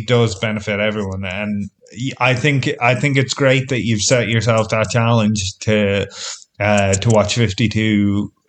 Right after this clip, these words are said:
uh, films. And you should really, uh, there's actually, I think it's just come out on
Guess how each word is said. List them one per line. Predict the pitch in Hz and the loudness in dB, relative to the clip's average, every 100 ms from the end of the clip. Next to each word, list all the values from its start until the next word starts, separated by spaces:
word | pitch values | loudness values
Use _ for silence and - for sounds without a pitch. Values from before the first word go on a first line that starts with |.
| - | -2
uh, | 98 95 90 | 0 2 0
films. | - - 107 101 95 - - - - - _ _ _ - _ _ - - | 0 0 2 2 0 -4 -8 -12 -14 -18 _ _ _ -20 _ _ -12 -2
And | 131 | 2
you | 117 | 2
should | 113 135 | 2 0
really, | 120 131 135 135 123 113 98 - _ 139 | 2 4 4 4 4 2 0 -14 _ 0
uh, | 127 120 120 131 | 4 4 2 -2
there's | 113 127 123 | 2 2 4
actually, | 131 131 139 120 113 110 90 _ _ | 2 2 2 4 2 0 -4 _ _
I | 107 | -6
think | 95 131 | 0 0
it's | 120 - - | 0 -2 -2
just | 135 127 | 0 0
come | 135 123 | 0 2
out | 117 107 | 2 2
on | 101 101 101 | 0 0 -2